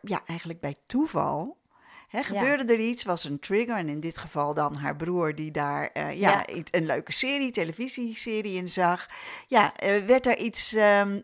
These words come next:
Speaker 1: aangezwengeld, zou ik maar zeggen. En
Speaker 2: Ja.
Speaker 1: dat was eigenlijk het begin van een soort vliegwiel wat, eh, in werking, eh, gezet werd. En daarna, ja, werd dat alleen maar beter en beter en
Speaker 2: Ja.
Speaker 1: beter. En dat is wel wat je vaak ziet, dat er een trigger nodig is, hè. En vaak kan dat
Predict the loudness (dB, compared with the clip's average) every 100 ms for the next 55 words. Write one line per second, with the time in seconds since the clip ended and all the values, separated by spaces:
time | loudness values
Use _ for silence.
0 | 6 6 6 0 0 0 -2 -6 -10 -14
1 | _ -6 -4 -2 0 2 2 4 4 4
2 | 4 4 2 -2 -4 -4 -4 -4 -4 -4
3 | -2 -4 -4 -4 -4 -2 -2 0 -2 -4
4 | -14 -16 -16 -4 6 6 6 0 4 4
5 | 4 2 0 4 4 2 -6 -4 -6 -4
6 | -2 -2 0 0 -2 -2 -4 -2 0 0
7 | -2 -8 -18 -18 -12 -10 -4 -2 -2 -4
8 | -4 -4 -4 -4 0 0 0 -4 -4 -2
9 | -2 -2 -4 4 6 6 2 -4 -2 2
10 | 2 2 -2 -2 0 -2 -6 -6 -2 -2
11 | -2 -10 -8 -6 -6 -8 -14 -18 -18 -18
12 | -4 -2 -2 -6 -6 -2 -2 0 -2 0
13 | 0 0 -2 -4 -4 -4 -4 -4 -2 -4
14 | -2 -4 -4